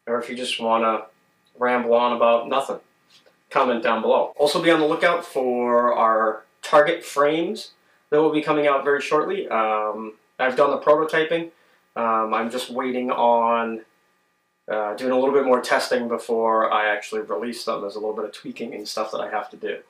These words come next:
Um, so that's pretty much it, uh, it for today.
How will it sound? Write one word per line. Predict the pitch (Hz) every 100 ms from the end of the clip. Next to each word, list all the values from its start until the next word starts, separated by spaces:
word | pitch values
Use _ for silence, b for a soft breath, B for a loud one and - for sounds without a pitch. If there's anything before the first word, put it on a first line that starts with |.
| _ _ _ _
Um, | - - - - - - _ _ _ _
so | - - 131 127
that's | 135 139 -
pretty | - 151
much | 151 147 - -
it, | 156 156 - _ 156
uh, | 151 151 147 - _ _ _ _ _ _ _ 160
it | 160
for | 160
today. | - 151 180